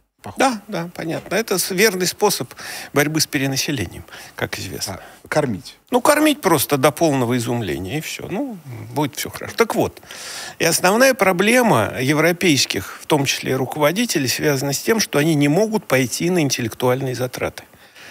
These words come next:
Speaker 2: Ну, двадцать пять процентов или десять процентов от всего организма. И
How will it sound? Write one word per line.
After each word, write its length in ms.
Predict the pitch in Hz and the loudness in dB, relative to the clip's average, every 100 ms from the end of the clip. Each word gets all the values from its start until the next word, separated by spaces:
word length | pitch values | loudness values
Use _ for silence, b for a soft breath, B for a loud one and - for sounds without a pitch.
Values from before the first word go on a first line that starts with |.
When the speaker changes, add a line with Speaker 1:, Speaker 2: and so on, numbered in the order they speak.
| B - | B 0
Speaker 2:
Ну, 100 | 139 | 4
двадцать 320 | 156 170 - | 6 4 4
пять 180 | 262 - | 0 2
процентов 580 | 175 143 - 107 - 151 | 0 0 0 -2 -2 0
или 160 | 160 | 2
десять 320 | 143 131 - - | 2 2 0 -4
процентов 540 | 117 104 104 98 - | -4 -2 -6 -4 -4
от 100 | 107 | -4
всего 240 | - 117 | -2 -2
организма. 640 | 110 104 107 101 80 90 - _ _ B B B B | -2 -2 -6 -6 -10 -14 -18 _ _ B B B B
И 320 | - 185 175 | 0 2 2